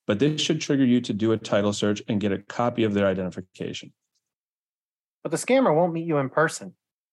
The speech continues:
Speaker 2: They have to go to another country to deal with a family emergency. They need to sell the house to pay for their mother's operation.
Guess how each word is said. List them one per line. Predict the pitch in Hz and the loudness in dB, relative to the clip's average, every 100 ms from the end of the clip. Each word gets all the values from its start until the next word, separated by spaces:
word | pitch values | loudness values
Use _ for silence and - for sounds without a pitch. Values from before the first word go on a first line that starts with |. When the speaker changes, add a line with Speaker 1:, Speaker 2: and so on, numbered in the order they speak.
| _ - | _ -2
Speaker 2:
They | |
have | 135 160 | 0 0
to | 151 | 2
go | 156 | 2
to | |
another | 151 139 131 | 2 2 0
country | 131 143 151 123 | 0 -2 -2 -6
to | 117 | -6
deal | 110 143 | 0 2
with | 127 117 | 2 0
a | |
family | - 135 131 117 | 0 -2 0 -2
emergency. | 117 135 120 - 104 123 _ _ _ _ _ | 0 0 -2 -10 -16 -20 _ _ _ _ _
They | 113 147 | -2 2
need | 240 180 | 2 0
to | |
sell | 131 151 | 0 2
the | 131 120 | 2 2
house | 147 147 127 | 2 2 0
to | - | -6
pay | - 143 | -4 -2
for | 147 143 | -2 0
their | 127 | 0
mother's | 127 131 135 127 | 2 2 2 2
operation. | 131 131 127 156 - - | 0 2 0 0 -6 -18